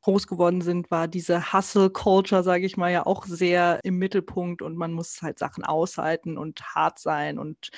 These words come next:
viel arbeiten und was ja alles die Mental Health Struggles sehr stark diskreditiert und nicht förderlich ist.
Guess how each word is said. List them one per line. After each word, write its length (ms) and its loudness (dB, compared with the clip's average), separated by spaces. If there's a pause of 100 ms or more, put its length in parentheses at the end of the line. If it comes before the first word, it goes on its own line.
(260)
viel 200 -2
arbeiten 800 0
und 540 -8
was 180 -4
ja 120 0
alles 280 2
die 300 4
Mental 340 2
Health 400 2
Struggles 600 0 (240)
sehr 400 2
stark 420 -2
diskreditiert 800 -4 (540)
und 360 -2
nicht 240 2
förderlich 440 0
ist. 280 -6